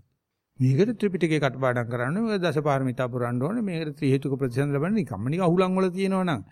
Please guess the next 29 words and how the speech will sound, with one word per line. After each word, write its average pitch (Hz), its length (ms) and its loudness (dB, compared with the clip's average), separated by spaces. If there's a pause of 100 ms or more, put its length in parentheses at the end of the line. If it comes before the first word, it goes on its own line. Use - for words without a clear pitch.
(140)
ඒක - 200 -10
වෙන්න 135 260 4
බෑනේ. 107 380 0 (460)
ඉතින් 233 200 0
මේ 220 100 2
මනුස්සයාට 214 360 0
බුදුමාකාර 214 800 2
කට්ටියකට 208 560 -2
හේතු 196 300 4
කරුණු 170 260 -2
දක්වන්න 139 420 -4
එනවා 165 220 -2
මේ 170 220 -2 (840)
මාර්ගය 160 420 -2
අමාර්ග 147 360 -2
දෙක 131 200 -4
තේරෙන. 135 320 -6
හොඳම 196 380 2
වැඩේ 170 260 2
තමයි 147 320 -2
බීරෙක් 156 500 0
වගේ, 120 360 -2 (560)
මැට්ටෙක් 156 600 -2
වගේ, 107 400 -4 (540)
කන් 170 200 0
ඇහෙන්නේ 175 260 2
නැති 160 200 0
එකෙක් 127 240 -6
වගේ, 110 280 -4